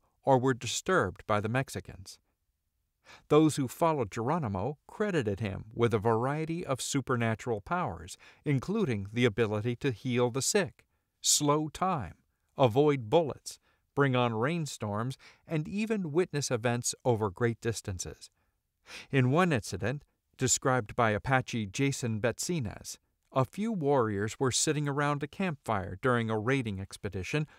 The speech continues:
when Geronimo suddenly had a premonition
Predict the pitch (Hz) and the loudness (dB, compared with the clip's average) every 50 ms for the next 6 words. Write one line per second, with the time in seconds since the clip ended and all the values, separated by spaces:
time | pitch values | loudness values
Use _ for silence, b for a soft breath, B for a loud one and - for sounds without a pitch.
0 | b b b - 151 147 143 123 127 143 139 143 156 165 170 170 175 175 175 175 | b b b 2 2 2 2 2 0 0 0 2 0 0 0 -2 -2 -2 -2 -2
1 | - - - - 180 180 190 202 208 220 214 180 156 165 156 143 131 - - 147 | -2 0 2 2 2 2 0 -2 -4 -4 -4 -4 -2 -2 -2 -4 -4 -4 0 0
2 | 139 135 127 117 117 147 165 - - 104 95 98 | 0 2 0 0 0 0 -2 -2 -4 -8 -10 -12